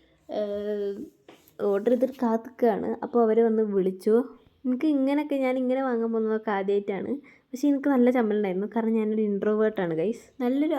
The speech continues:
അടിപൊളി ഫുഡായിരുന്നു നമ്മൾ, ഏ, ഓർഡർ ചെയ്തിട്ടുണ്ടായിരുന്നത്. ചിക്കനൊക്കെ ഫില്ല് ചെയ്തിട്ടുള്ളൊരു wrap-ും, ഏ, പിന്നെ ഒരു ചോക്ലേറ്റും കോഫിയും മിക്സ്ഡ് ആയിട്ടുള്ളൊരു ജ്യൂസായിരുന്നു നമ്മൾ ഓർഡർ ചെയ്തിട്ടുണ്ടായിരുന്നത്. രണ്ടും നല്ല അടിപൊളി, ഏ,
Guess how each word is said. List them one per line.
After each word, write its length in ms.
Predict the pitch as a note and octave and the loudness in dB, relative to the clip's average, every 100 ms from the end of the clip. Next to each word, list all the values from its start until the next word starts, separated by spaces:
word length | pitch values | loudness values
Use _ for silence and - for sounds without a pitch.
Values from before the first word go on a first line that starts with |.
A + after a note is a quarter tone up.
| - | 0
അടിപൊളി 500 | A#3 C4 C#4+ C4+ B3+ | -2 0 0 2 0
ഫുഡായിരുന്നു 600 | B3+ A3+ G3 G#3 G3 G#3 | -2 -4 -2 -2 -2 -4
നമ്മൾ, 260 | G#3 F#3+ G#3+ | -4 -2 -2
ഏ, 440 | - G#3 G3+ G3 | -2 -2 -2 -2
ഓർഡർ 280 | - G3 G3 | -2 -2 -2
ചെയ്തിട്ടുണ്ടായിരുന്നത്. 840 | G#3 G3+ F#3+ F3 E3 E3 D#3+ F#3+ C#4+ - _ _ _ _ | -4 -4 -4 -2 -2 -4 -6 -6 -6 -10 _ _ _ _
ചിക്കനൊക്കെ 640 | C#4 B3 - D4+ D4 D4 | -8 -8 -2 0 0 0
ഫില്ല് 300 | D4 C#4 A#3 | 0 0 2
ചെയ്തിട്ടുള്ളൊരു 420 | A#3 A3+ A3+ A3 A#3 | 2 2 0 2 2
wrap-ും, 640 | A3 F#3+ F#3 - A3+ D4+ - - _ - | 2 -2 -2 -4 -4 -4 -8 -20 _ -2
ഏ, 220 | G#3+ G#3+ | 0 0
പിന്നെ 500 | G#3 A#3 A#3 B3+ C4 | 0 0 2 2 0
ഒരു 120 | G#3+ A3+ | 0 0
ചോക്ലേറ്റും 640 | A3+ A3 A3 A#3 A#3 B3+ | 2 0 2 0 2 2
കോഫിയും 300 | A#3+ A3+ A3+ | 0 2 0
മിക്സ്ഡ് 320 | G3+ - G#3+ | -2 -4 0
ആയിട്ടുള്ളൊരു 380 | A3+ G#3+ G#3 G3+ | 0 0 -2 -2
ജ്യൂസായിരുന്നു 640 | G3+ G3+ G#3+ A#3 G3+ F#3+ | 0 0 2 2 2 0
നമ്മൾ 200 | F#3 F#3 | -2 0
ഓർഡർ 320 | G3 F#3+ F3 G3 | 2 2 0 0
ചെയ്തിട്ടുണ്ടായിരുന്നത്. 640 | F3+ F3 E3+ E3+ A#3 B3+ - G#3 - G#3+ | -2 -2 -2 -2 -2 -2 -6 -10 -10 -4
രണ്ടും 380 | A3+ A#3 A#3 C#4+ | -2 -2 -2 0
നല്ല 180 | C4 A3+ | 0 -2
അടിപൊളി, 800 | F#3+ F#3+ G3 C4 A#3+ G#3+ G#3 A3 | -2 -6 -2 -2 -2 -2 -2 -2
ഏ, 120 | G#3 | -4